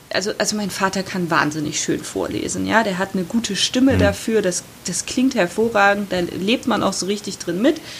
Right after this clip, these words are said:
Speaker 1: Und das war immer, danach sind wir rübergegangen und dann war halt das Christkind da gewesen, dann waren die ganzen Geschenke da gewesen. Und das ist etwas, was,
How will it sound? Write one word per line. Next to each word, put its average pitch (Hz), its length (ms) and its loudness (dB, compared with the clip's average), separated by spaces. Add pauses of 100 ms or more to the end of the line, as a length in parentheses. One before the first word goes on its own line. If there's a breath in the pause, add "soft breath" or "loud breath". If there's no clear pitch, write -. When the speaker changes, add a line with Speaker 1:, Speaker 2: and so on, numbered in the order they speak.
(400 loud breath)
Speaker 1:
Und 202 140 -4
das 240 180 2
war 262 220 6
immer, 240 220 4
danach 202 340 4
sind 214 240 -4
wir 185 100 -2
rübergegangen 247 680 2
und 233 100 -2
dann 196 160 -2
war 190 160 2
halt 190 200 2
das 175 140 -2
Christkind 302 400 2
da 220 120 4
gewesen, 208 360 -2
dann 202 160 -8
waren 180 200 -2
die 190 60 -6
ganzen 170 300 -4
Geschenke 170 400 0
da - 200 -6
gewesen. - 480 -8 (840 loud breath)
Und 202 140 0
das 269 160 4
ist 311 160 4
etwas, 269 460 4
was, 226 300 0